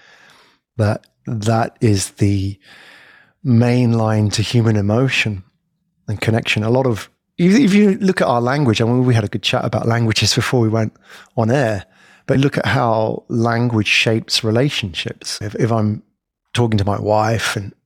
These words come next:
I'm being rude or not as a good husband as I should be, she will say to me, "You're not listening." I'm like, "Uh,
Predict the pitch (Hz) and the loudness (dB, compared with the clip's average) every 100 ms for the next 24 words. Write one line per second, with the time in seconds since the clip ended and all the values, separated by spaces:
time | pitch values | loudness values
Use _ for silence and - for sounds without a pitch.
0 | - 113 110 104 104 101 104 - - 123 | -6 -6 -4 -2 0 0 -4 -10 -6 0
1 | 123 117 110 113 104 - 120 120 123 143 | 4 4 2 -2 -4 -8 -2 0 0 0
2 | 123 104 - - - 139 139 135 120 117 | -2 0 0 -2 -2 -4 0 0 0 -2
3 | 127 117 110 110 107 - 143 - 113 95 | 0 2 2 2 0 0 -2 -2 -4 -2
4 | - 147 127 139 127 131 127 170 160 170 | 0 0 0 0 2 2 2 2 2 0
5 | - 156 107 87 _ _ _ _ _ _ | 0 -2 -2 -6 _ _ _ _ _ _
6 | 127 127 147 | -2 0 0